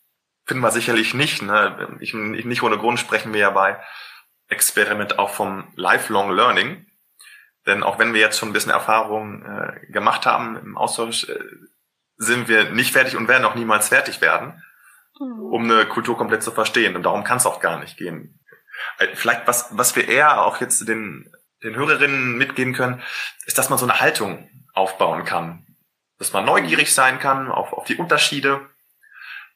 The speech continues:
Speaker 1: äh, und dem, dem, was man dort, äh, erleben kann und vielleicht eine gewisse Gelassenheit dabei entwickelt, wenn man dann doch mal in Situationen kommt, die, äh, uns dann im ersten Moment ratlos hinterlassen.
Speaker 2: Hm, ja, ja, das ist ein schönes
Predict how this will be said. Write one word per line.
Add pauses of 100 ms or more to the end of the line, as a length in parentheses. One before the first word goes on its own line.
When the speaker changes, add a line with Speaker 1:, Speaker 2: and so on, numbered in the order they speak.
Speaker 1:
äh,
und
dem,
dem,
was
man
dort,
äh, (260)
erleben
kann (160)
und
vielleicht
eine
gewisse
Gelassenheit (260)
dabei
entwickelt, (440)
wenn
man
dann
doch
mal
in
Situationen
kommt,
die, (680)
äh, (160)
uns
dann
im
ersten
Moment
ratlos
hinterlassen. (460)
Speaker 2:
Hm, (160)
ja, (120)
ja,
das
ist
ein
schönes